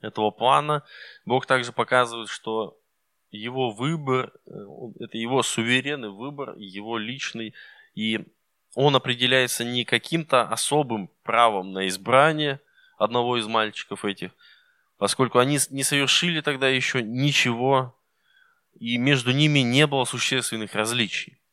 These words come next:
В отличие от Исаака и Измаила,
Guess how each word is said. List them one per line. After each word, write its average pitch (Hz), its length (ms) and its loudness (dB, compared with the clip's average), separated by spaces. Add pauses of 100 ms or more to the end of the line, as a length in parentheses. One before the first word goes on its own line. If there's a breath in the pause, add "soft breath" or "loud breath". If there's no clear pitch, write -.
(800 soft breath)
В 117 60 2
отличие 147 360 2
от - 260 2 (220)
Исаака 135 640 2
и 123 160 -2
Измаила, 127 680 -2